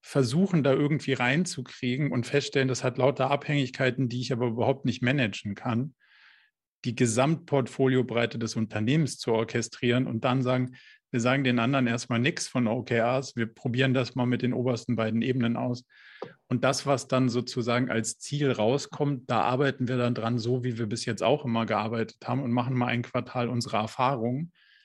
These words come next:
Wenn wir dann Zuversicht haben, dass wir gute Erfahrungen gemacht haben, dann nehmen wir das ganze Unternehmen mit. Ist in meiner Erfahrung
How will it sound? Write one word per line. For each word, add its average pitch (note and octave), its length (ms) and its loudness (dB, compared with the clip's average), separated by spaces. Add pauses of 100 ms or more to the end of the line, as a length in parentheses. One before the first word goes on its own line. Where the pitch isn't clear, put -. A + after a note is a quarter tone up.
(220)
Wenn A#2 180 2
wir A#2 140 2
dann E3 360 2
Zuversicht B2+ 720 -2
haben, B2+ 280 0
dass A#2 180 -6
wir A2 80 -2
gute D3 280 -2
Erfahrungen B2 460 2
gemacht B2+ 360 -2
haben, A#2+ 200 -2 (600)
dann C3 200 0
nehmen B2 220 2
wir A#2+ 60 2
das G#2+ 180 0
ganze A2 280 -2
Unternehmen G2+ 560 -6
mit. - 180 -10 (420)
Ist A#2+ 260 -6
in B2 120 -2
meiner B2 380 2
Erfahrung B2+ 840 -2